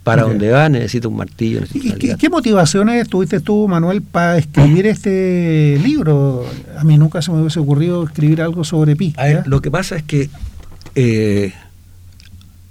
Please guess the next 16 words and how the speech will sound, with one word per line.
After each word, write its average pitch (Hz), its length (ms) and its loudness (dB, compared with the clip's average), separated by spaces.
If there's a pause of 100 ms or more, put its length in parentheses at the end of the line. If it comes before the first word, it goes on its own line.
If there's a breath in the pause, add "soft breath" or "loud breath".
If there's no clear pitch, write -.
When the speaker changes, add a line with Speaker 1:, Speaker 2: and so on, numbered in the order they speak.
(240)
Speaker 1:
yo 139 220 4
tuve 185 180 4
una, 180 260 4 (140)
una, 165 360 2
una, 160 320 2
un-, 151 220 2
una 147 200 2
formación 143 540 0
en 147 120 2
el 107 100 -2
pedagógico 120 560 0
de 107 60 0
la 98 160 -6
Universidad 95 260 -6
de - 60 -10
Chile. - 240 -10